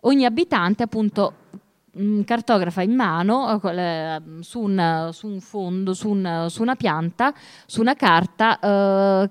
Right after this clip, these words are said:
diciamo, fa la sua cartografia. E queste cartografie sono tradotte dai ricercatori, eh, per costruire queste carte. Quindi più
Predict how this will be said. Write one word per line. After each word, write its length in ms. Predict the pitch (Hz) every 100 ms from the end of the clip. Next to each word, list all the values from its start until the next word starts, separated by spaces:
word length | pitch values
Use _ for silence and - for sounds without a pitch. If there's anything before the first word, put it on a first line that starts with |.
| -
diciamo, 560 | 196 190 208 226 214
fa 140 | 220 233
la 120 | 226
sua 160 | 233
cartografia. 720 | 220 208 - 196 196 - 180
E 60 | 175
queste 300 | 320 320 240
cartografie 580 | 208 208 262 302 320 294
sono 240 | 233 208
tradotte 760 | 208 254 226 180 175 - 240 - _ - - - - _
dai 180 | 190 214
ricercatori, 920 | 202 220 202 - 247 202 170 175 226 285 _ _ _ _ _ -
eh, 720 | 226 226 220 208 202 196 196 -
per 360 | 294 262 214
costruire 460 | - 277 - 254 226
queste 280 | 214 202 220
carte. 480 | 180 147 165 - 190
Quindi 300 | 254 226 226
più 380 | - 381 349